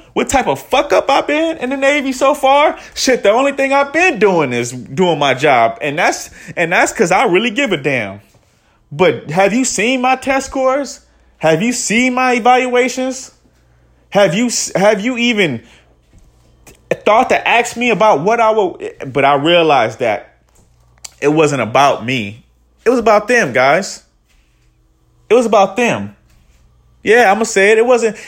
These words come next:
it wasn't so much about me not wanting to go with the Marines. It was, all they saw was, "Oh, you ain't, you ain't picked your orders yet. Oh, you ain't, you know, you ain't agreed to your orders yet. Okay, we gon-,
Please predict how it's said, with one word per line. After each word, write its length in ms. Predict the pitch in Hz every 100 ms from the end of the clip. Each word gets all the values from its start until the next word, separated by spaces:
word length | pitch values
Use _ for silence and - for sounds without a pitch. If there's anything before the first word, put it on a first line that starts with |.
| -
it 60 | 277
wasn't 260 | 262 233
so 160 | - 226
much 220 | 208 202
about 280 | 160 175 127
me 160 | 160
not 220 | 156 165 147
wanting 220 | 156 143
to 40 |
go 140 | 135 156
with 120 | 156
the 60 |
Marines. 380 | 131 139 185 214
It 180 | - 214
was, 440 | 196 202 196 - - - 180 135 _ _ _ _ _ _
all 200 | 165 208
they 160 | 233 247
saw 280 | - 208 190
was, 360 | 190 202 208 -
"Oh, 160 | 226
you 220 | 185 220
ain't, 340 | 233 214 - 175
you 80 | 214
ain't 180 | 220
picked 200 | 220 226
your 120 | 226 208
orders 320 | 226 233 208
yet. 200 | 240 -
Oh, 160 | 233 214
you 220 | 208 233
ain't, 180 | 220 208
you 140 | 220
know, 160 | 208 202
you 160 | 226
ain't 140 | 226 214
agreed 240 | 196 233
to 40 |
your 180 | 226 214
orders 360 | 214 240 240 220
yet. 200 | 262 -
Okay, 340 | 247 247 233
we 120 | 220
gon-, 300 | 226 226 202